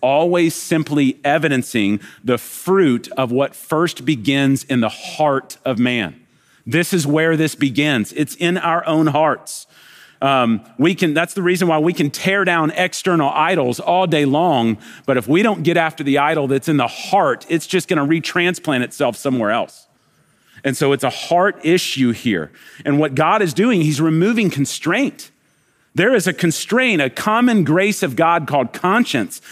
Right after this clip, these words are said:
that he's woven within us to restrain us from going where we should not go in the lusts of our heart. But when we get to the point where we go, "I don't care, God, I want what I want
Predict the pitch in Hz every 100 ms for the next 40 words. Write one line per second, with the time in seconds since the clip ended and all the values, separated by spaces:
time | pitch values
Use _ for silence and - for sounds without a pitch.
0 | - - 151 196 151 156 202 240 196 160
1 | 147 170 233 127 - - - - 196 156
2 | 147 - - 180 220 277 269 151 139 -
3 | 170 143 120 220 262 196 165 156 - 180
4 | 180 180 180 - 254 226 202 156 151 226
5 | 190 170 175 170 165 202 220 170 185 165
6 | 147 - 240 226 143 156 156 147 180 262
7 | 220 214 165 151 175 185 151 165 208 190
8 | 160 - - - 240 277 202 - - 247
9 | 285 185 165 170 165 233 294 202 202 180
10 | 151 165 320 330 190 147 135 139